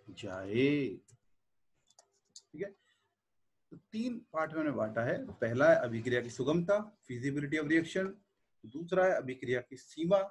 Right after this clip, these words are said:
जैसे कहें कि हम अभिक्रिया extent, किस extent तक वो अभिक्रिया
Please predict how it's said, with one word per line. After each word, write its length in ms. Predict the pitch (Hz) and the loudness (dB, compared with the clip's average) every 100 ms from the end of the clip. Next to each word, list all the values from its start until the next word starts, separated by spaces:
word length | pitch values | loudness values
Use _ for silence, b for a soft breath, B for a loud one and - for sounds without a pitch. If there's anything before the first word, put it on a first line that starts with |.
| - _ _ _ - | -10 _ _ _ -12
जैसे 220 | 113 110 | -12 -4
कहें 220 | 143 147 | -2 -2
कि 120 | 147 | 0
हम 160 | 143 135 | -2 -2
अभिक्रिया 460 | 117 120 131 143 165 - _ _ _ _ - - | -4 -4 2 6 4 2 _ _ _ _ -8 -6
extent, 520 | - - 175 135 - - | -6 2 4 4 0 -8
किस 180 | 190 - | -8 -6
extent 420 | 123 - 175 175 | -10 -2 -2 0
तक 80 | 170 | 0
वो 180 | 139 110 | 0 -2
अभिक्रिया 460 | 110 110 123 185 | -4 -2 -2 -2